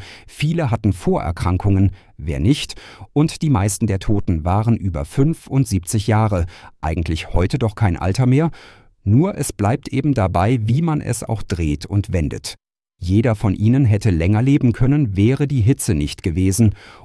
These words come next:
Oder wären wir besser auf sie vorbereitet? An Vorbereitung auf Hitzewellen und anderes Extremwetter mangelt es in Deutschland allerdings.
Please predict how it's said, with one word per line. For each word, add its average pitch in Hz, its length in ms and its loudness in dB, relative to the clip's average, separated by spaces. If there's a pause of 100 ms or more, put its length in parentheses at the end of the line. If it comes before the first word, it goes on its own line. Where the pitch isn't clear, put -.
(140)
Oder 160 440 0
wären 127 300 2
wir 113 100 0
besser 85 440 -2
auf 80 140 -6
sie 82 160 -6
vorbereitet? 62 880 -10 (460)
An 143 100 -4
Vorbereitung 113 680 0
auf - 260 -8
Hitzewellen 107 680 0
und 80 440 -6
anderes 117 420 -2
Extremwetter 85 800 -4
mangelt 110 420 2
es 90 200 -4
in 107 160 0
Deutschland 90 480 -2
allerdings. 71 560 -4